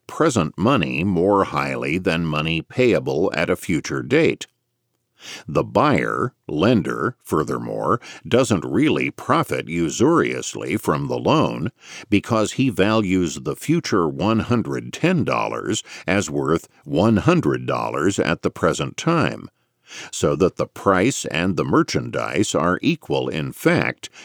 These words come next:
and in the estimation of the buyer. Then,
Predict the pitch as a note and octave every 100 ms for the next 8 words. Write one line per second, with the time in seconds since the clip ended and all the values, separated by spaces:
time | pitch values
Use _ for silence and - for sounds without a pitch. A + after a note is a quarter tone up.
0 | - E2 F#2 G#2 - F#2 F#2+ F#2+ B1+ D2+
1 | - D2+ B1 - D2+ C#2+ D#2 G2 A2 D#3
2 | G2+ A1 - - _ _ _ _ _ _
3 | _ _ _ _ F#2+ F3 F3 D2